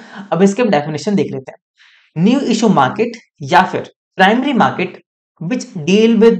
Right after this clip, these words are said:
new securities, इसको आप, मैं बार बार बोलता हूं, इसको आप ध्यान में रख लें, इसका आप नोट्स बना लें या फिर आप स्क्रीनशॉट ले लें, ये बहुत ज्यादा important है।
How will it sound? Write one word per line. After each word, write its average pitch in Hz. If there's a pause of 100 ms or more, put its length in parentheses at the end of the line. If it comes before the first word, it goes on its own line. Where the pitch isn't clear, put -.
(140)
new 220
securities, 147 (380)
इसको 165
आप, 160
मैं 151
बार 139
बार 208
बोलता 202
हूं, 202
इसको 190
आप 156
ध्यान 143
में 147
रख 139
लें, 196
इसका 196
आप 175
नोट्स 175
बना 202
लें 240
या -
फिर 233
आप 175
स्क्रीनशॉट 151
ले 135
लें, 131
ये 190
बहुत 156
ज्यादा 170
important 139
है। 127